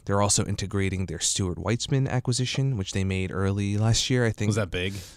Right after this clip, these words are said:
Speaker 1: Uh, about s-, close to six hundred million dollars. So not huge. Uh, you know, in
Speaker 2: That's
Speaker 1: terms
Speaker 2: bigger than I was expecting.
Speaker 1: in
Speaker 2: Good,
Speaker 1: terms of
Speaker 2: yeah.
Speaker 1: its contribution, uh, they mentioned that, you know, they've seen a lot. They're very, very encouraged by initial results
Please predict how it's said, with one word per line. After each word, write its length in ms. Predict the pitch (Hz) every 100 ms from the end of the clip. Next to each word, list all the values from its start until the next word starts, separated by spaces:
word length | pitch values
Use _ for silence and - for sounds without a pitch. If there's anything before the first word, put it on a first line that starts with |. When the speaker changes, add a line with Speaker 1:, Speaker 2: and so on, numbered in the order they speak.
| -
Speaker 1:
Uh, 200 | 113 107 107
about 320 | 131 135 -
s-, 280 | - - -
close 300 | - 214 -
to 100 | 190
six 280 | - 156
hundred 180 | 135 117
million 240 | 107 101 92
dollars. 380 | 87 78 78
So 120 | - 143
not 200 | 190 -
huge. 420 | 113 107 - -
Uh, 240 | 101 101 98
you 300 | 131 - 147
know, 120 | 123
in 40 | 113
Speaker 2:
That's 160 | -
Speaker 1:
terms 100 | 180
Speaker 2:
bigger 120 | 359 349
than 100 | 339
I 60 |
was 100 | 339
expecting. 480 | 302 - 143 - 151
Speaker 1:
in 120 | 160
Speaker 2:
Good, 40 | 127
Speaker 1:
terms 240 | 185 185
of 60 | 165
Speaker 2:
yeah. 60 |
Speaker 1:
its 100 | 131
contribution, 840 | 139 143 131 107 113 113 110 95 90
uh, 340 | - 90 85 85 - - -
they 100 | -
mentioned 840 | 110 110 113 - 107 101 98 98 -
that, 360 | 90 87 85 - -
you 160 | 107
know, 160 | 82 71
they've 160 | 101 98
seen 200 | - 101
a 80 | 92
lot. 260 | 92 -
They're 220 | 104 98 -
very, 440 | 101 107 107 110
very 240 | 104 98 95
encouraged 580 | 92 98 95 107 -
by 200 | - 85
initial 420 | 85 92 90 101 90
results 560 | 87 87 101 - -